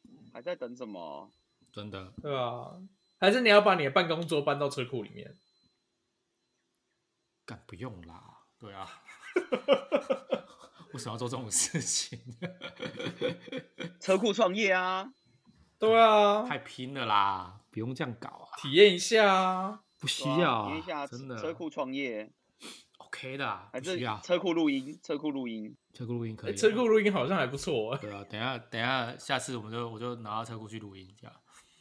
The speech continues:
Speaker 3: 哦，好像不错哦。
Speaker 1: 好啦，我们接下来要进入那个创业家历程了，有没有？我们以后录音就在车库录。
Speaker 2: 真的。
Speaker 3: 好。
Speaker 1: 好啦，我觉得可以啦，这，这，这礼拜就到这里了啦。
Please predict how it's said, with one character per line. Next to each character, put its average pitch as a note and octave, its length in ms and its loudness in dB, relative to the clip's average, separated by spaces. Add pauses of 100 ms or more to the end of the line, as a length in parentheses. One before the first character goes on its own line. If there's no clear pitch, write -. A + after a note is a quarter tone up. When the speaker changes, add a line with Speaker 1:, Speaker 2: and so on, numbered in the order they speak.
(1160)
Speaker 3:
哦， F#3+ 280 -18
好 A#2 100 -10
像 G#2 100 -4
不 G#2 60 0
错 A2+ 100 2
哦。 - 20 2
Speaker 1:
好 A2+ 100 4
啦， A#2+ 40 2
我 B2 180 4
们 B2 160 0
接 D#3 160 4
下 E3 100 6
来 C#3+ 60 8
要 D3 100 4
进 D3 180 -6
入 C#3+ 120 -6
那 C#3 120 -4
个 B2+ 120 -4
创 C#3 280 -4
业 C3 160 -6
家 A#2 200 -4
历 A#2+ 160 -12
程 F#2 200 -12
了， F2+ 100 -10
有 F2 100 -10
没 G2 120 -6
有？ G2+ 180 -2
我 F#2 40 -8
们 G2+ 120 -6
以 G#2 40 -4
后 B2 100 0
录 C3 160 -2
音 A#2+ 120 -4
就 A#2+ 80 -4
在 A#2 140 0
车 G#2+ 140 -6
库 G#2+ 160 -4
录。 G2+ 320 -4 (460)
Speaker 2:
真 G#2 160 -10
的。 G2+ 180 -8
Speaker 3:
好。 B2+ 420 -2 (220)
Speaker 1:
好 F#2 160 -4
啦， F#2 160 -2
我 G2 160 -4
觉 G#2+ 120 -2
得 A#2 80 0
可 A2+ 160 -2
以 A#2+ 100 0
啦， G2 160 2
这， C3+ 220 -4
这， C#3+ 180 2
这 C#3+ 240 0
礼 A2 100 -2
拜 A#2+ 200 4
就 B2 120 0
到 B2 160 6
这 A2+ 140 -2
里 F2+ 160 -8
了 C#2 80 -10
啦。 A#1 340 -8